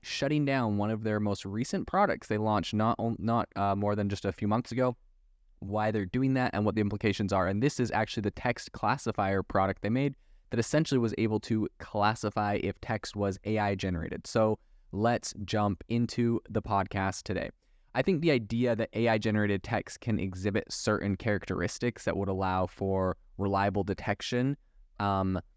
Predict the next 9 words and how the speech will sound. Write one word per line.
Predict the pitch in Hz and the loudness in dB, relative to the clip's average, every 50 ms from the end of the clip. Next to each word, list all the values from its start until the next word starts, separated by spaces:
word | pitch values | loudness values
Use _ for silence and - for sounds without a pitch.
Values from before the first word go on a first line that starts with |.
| _ _ - | _ _ -12
while | - 98 101 104 101 101 101 101 - - | -4 0 2 4 4 4 4 4 2 0
initially | 107 107 113 127 - - - 143 139 139 135 131 123 117 82 | -2 0 0 0 -2 -2 -2 0 2 2 2 2 2 0 0
this | 98 110 104 - 113 | 0 -2 -2 0 0
was | 101 92 | -2 2
very | 101 104 101 95 | 2 2 2 2
plausible, | - - - - 98 98 104 107 104 107 113 110 | -2 -6 -4 0 4 4 4 2 2 0 0 0
it's | 76 101 - - | 0 -2 -4 -4
actually | - 98 110 - 151 143 | -4 -4 -4 -2 -2 -4
pro-, | - _ - - 117 110 107 | -4 _ -6 0 2 2 2